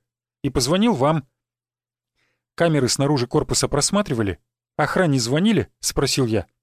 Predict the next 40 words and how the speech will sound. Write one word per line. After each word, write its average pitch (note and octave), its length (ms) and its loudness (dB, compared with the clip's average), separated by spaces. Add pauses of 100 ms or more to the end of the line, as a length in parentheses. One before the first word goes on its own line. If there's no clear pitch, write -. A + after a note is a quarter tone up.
(520)
«Нет», — D#3 440 -4
покачал C3 400 0
он B2+ 120 2
головой. C3 380 4
«Во-первых, E3 480 2
я E3 140 2
не E3 100 0
знаю, D#3+ 300 2
что D#3+ 160 -2
у E3 40 0
них D#3+ 160 -2
вообще F3 300 2
спросить. - 560 -2 (340)
Не E3+ 200 2
проходил F#3+ 560 2
ли G#3+ 140 2
мимо G3+ 280 2
вас F#3+ 400 2 (100)
скелет? F#3 640 0 (460)
А C3 80 0
во-вторых, D3+ 460 0
даже B2+ 240 2
если D#3 240 0
камеры D3+ 400 0
его C#3 200 2
и C#3 40 2
засекли, D3+ 580 -2 (220)
то C#3+ 100 -4
только E3+ 260 0
в C3 80 -4
момент D3+ 360 0
выхода D3+ 320 0
из C#3+ 160 2
здания. A2 460 0 (560)
А B2+ 120 -4
куда D#3+ 240 0
он E3+ 140 2
отправится D#3+ 520 -2
дальше, D#3+ 320 2
непонятно». A#2+ 640 0